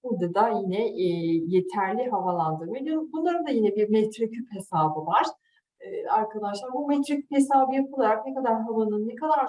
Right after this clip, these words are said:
sürede, e, sirküle edildiğini, e, bizler, e, hesaplayıp oradaki havalandırma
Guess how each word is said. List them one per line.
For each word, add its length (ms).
sürede, 480
e, 220
sirküle 600
edildiğini, 680
e, 540
bizler, 420
e, 100
hesaplayıp 800
oradaki 640
havalandırma 1000